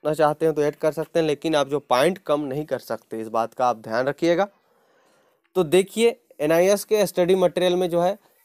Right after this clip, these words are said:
कैसे पाठ योजना तैयार करें, इस संबंध में देखते हैं। देखिए,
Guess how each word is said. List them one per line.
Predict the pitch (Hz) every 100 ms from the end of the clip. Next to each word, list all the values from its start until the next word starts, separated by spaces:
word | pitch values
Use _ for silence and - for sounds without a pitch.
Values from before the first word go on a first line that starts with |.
| -
कैसे | 156 156 208
पाठ | - 160 175 175
योजना | 156 147 160
तैयार | 151 139 156
करें, | 147 156 156
इस | 147 -
संबंध | 139 139 135
में | 139 202 _ _ _ _ _ _ _ _ _ _ _ _
देखते | 123 143 - 143
हैं। | 143 156 - _ _ _ _ _ _ _ _ _ _ _ _ _ _ _ - - _ _ _ _ _ _ _ _ 131
देखिए, | 113 151 147 147